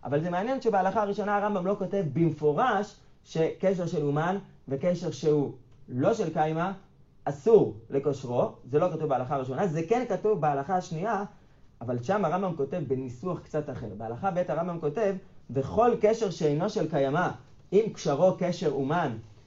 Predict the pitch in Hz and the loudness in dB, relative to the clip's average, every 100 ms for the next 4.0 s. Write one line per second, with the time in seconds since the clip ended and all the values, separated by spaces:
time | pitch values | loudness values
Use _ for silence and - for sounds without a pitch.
0 | - 127 127 180 147 151 131 - - - | -10 -4 0 2 4 6 4 2 -12 -20
1 | - - 147 - 151 123 165 - - - | -14 -8 -8 0 2 2 0 -4 -10 -12
2 | 123 120 120 147 160 131 147 139 - 101 | -6 -4 -2 -2 -2 -2 -4 -6 -8 -6
3 | 139 196 - - - 117 139 220 180 | -6 -6 -12 -20 -16 -4 2 4 2